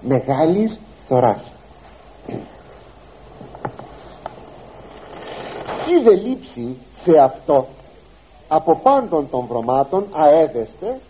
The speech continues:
και συνάξεις προς εαυτόν και αίσθηση και εκείνης φαγήν». Θα μαζέψεις τροφές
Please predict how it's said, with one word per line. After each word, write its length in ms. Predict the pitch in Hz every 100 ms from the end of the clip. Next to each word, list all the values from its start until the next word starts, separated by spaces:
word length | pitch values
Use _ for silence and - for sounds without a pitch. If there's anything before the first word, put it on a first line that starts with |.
| _ _ -
και 100 | 214
συνάξεις 640 | 202 143 143 170 - 123 -
προς 240 | 135 -
εαυτόν 500 | 107 101 - 208 269 233 - -
και 100 | 226
αίσθηση 600 | 240 247 - 170 - 147 143
και 100 | 139
εκείνης 540 | 123 - 240 240 240 -
φαγήν». 400 | 131 131 170 117 - - - _ - - - - - - - _ - - _ _ _ _ _ _ _
Θα 120 | 202
μαζέψεις 480 | 180 170 202 202 139
τροφές 500 | 135 - 202 262 -